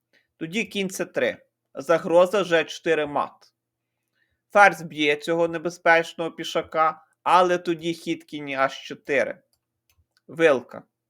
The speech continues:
Розглянемо варіант, чорні віддають ферзя.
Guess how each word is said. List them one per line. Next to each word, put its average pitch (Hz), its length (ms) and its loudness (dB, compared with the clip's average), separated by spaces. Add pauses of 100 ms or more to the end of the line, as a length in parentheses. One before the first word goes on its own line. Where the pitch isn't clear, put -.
(920)
Розглянемо 185 640 2
варіант, 170 520 2
чорні 170 500 2
віддають 151 500 -4
ферзя. 151 600 -4